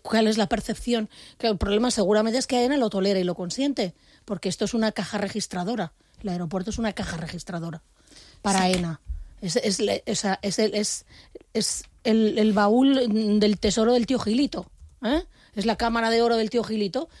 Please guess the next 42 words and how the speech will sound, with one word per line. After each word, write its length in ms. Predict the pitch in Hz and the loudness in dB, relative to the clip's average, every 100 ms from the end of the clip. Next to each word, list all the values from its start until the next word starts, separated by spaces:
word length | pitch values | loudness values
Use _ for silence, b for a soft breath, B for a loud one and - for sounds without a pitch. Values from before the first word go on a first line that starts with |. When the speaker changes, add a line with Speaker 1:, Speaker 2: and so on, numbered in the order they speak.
| - | -10
Speaker 1:
eso 200 | 208 214 | -6 -6
es 80 | 214 | -2
el 80 | 208 | 0
aeropuerto 400 | 196 180 196 190 | 0 -2 -8 -8
de 100 | 175 | -4
Palma 380 | 262 240 185 b b | -4 -4 -6 b b
y 80 | 214 | 0
el 80 | 185 | 2
de 80 | |
Ibiza 340 | 175 226 - 170 | 2 0 -2 -4
en 80 | 175 | -4
verano. 380 | 202 233 180 b b b b | -4 -4 -6 b b b b
Entonces, 280 | 190 202 214 | -8 -6 -4
claro, 300 | 208 208 220 | 0 2 2
aena 320 | 165 175 202 | 2 0 -2
probablemente 560 | 202 208 208 208 214 233 | 0 2 2 2 0 0
lo 120 | 226 | -2
que 80 | 185 | -2
hace 100 | 196 | -4
es 80 | 208 | -4
exprimir 500 | 202 - 196 190 214 | -6 -4 -4 -2 -2
y 80 | 220 | -4
exprimir 360 | - 214 226 | -6 -8 -6
y 20 | |
exprimir, 440 | 240 - 202 240 339 b b b - | -6 -8 -8 -6 -8 b b b 0
y 140 | 226 | 4
ya 100 | 214 | 6
le 80 | 196 | 4
interesa, 560 | 202 202 196 - 302 b b b | 2 0 -2 -4 -6 b b b
eh, 480 | - 196 190 185 185 - | -6 -2 -2 -2 -4 -4
ir 160 | 262 247 | 2 4
al 160 | 226 233 | 4 4
límite 520 | 254 254 233 302 320 | 4 2 2 0 0
en 120 | 208 | 0
la, 120 | 185 - | -2 -2
en 160 | 190 180 | -4 -2
la, 320 | 170 165 170 180 | -4 -6 -8 -8
en 100 | 180 | -8
lo-, 240 | 170 175 | -8 -8
en 80 | 180 | -8
los 120 | 160 | -6
vuelos 500 | 185 190 190 285 - | -2 0 0 0 -4